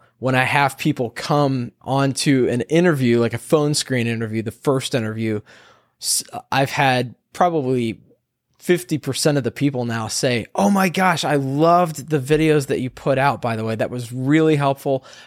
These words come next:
I really got a feel of who you guys are as a company, and thank you so much." So it's a way to create raving fans out of candidates before they even show up for the first interview.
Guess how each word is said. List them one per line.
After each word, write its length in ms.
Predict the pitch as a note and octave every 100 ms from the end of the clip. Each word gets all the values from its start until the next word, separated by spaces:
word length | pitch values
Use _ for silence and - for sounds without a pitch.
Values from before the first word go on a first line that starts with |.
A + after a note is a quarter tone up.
| -
I 40 |
really 240 | A2 D3+ D#3+
got 120 | D3+
a 60 |
feel 320 | - D3+ D3 C3+
of 100 | -
who 320 | - D#3 D#3
you 160 | D3
guys 340 | C#3 C3+ C3 -
are 280 | - C3 C3
as 100 | A#2+
a 60 |
company, 560 | - B2+ A#2+ B2+ B2 A#2+ - - -
and 220 | - A2 -
thank 320 | - B2 B2
you 60 |
so 180 | A2+ A#2
much." 380 | A2+ C3 - - - - -
So 300 | - C3 A#2+
it's 160 | G#2+
a 60 | A#2
way 300 | A#2 F3 F#3
to 80 | C#3+
create 600 | - C#3 C3+ E3 C#3+ -
raving 600 | A2 A#2+ C3+ C3 B2 A2+
fans 640 | - F3+ G#3 A2+ A2+ A2+ -
out 160 | A#2
of 120 | A#2 -
candidates 500 | B2+ A#2+ A2 A2 -
before 600 | A#2 - - D3+ D#3 D#3
they 160 | C#3+
even 320 | C3 C3 B2+ A#2
show 340 | - C3+ A#2+
up 220 | A2+ -
for 80 | G#2
the 80 | G#2+
first 340 | - A2 -
interview. 460 | A2+ G#2+ G#2+ F#2+